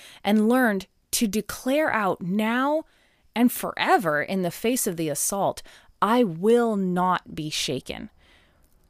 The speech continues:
And I hope that in hearing my story of what I have walked through and out of, that, and as you get to know my heart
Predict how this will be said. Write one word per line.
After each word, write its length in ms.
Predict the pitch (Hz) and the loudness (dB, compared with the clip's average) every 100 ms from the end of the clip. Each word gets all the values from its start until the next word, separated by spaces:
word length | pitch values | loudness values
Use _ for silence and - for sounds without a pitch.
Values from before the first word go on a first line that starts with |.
| - | -2
And 400 | 226 233 220 214 - | 2 4 4 0 -2
I 120 | 208 | -2
hope 560 | 208 - 339 381 196 - | -2 -2 2 4 4 0
that 260 | 190 196 - | -2 0 0
in 160 | 202 202 | -2 -2
hearing 380 | - 294 294 | 0 2 4
my 140 | 254 190 | 2 0
story 640 | - - 190 190 160 156 | -2 -2 0 0 -2 -4
of 340 | - 170 160 - - | -4 -4 -4 -10 -10
what 260 | 180 185 - | -2 -2 0
I 160 | 185 | -4
have 340 | 220 247 269 196 | -4 -2 -2 -2
walked 300 | 151 156 - | -4 -6 -12
through 320 | 165 160 175 | -8 -6 -4
and 220 | 165 151 - | -6 -8 -4
out 220 | 202 233 | -2 0
of, 220 | 156 160 - - - - | -2 -6 -12 -20 -20 -14
that, 320 | 190 196 185 - - - | -2 0 0 -4 -14 -4
and 180 | 190 190 | -2 0
as 200 | 202 214 | 0 0
you 80 | |
get 200 | 190 214 - | 2 0 0
to 120 | 208 | -2
know 140 | 190 | -2
my 140 | 175 151 | -2 -6
heart 600 | - - 320 196 160 | -8 -4 0 0 -2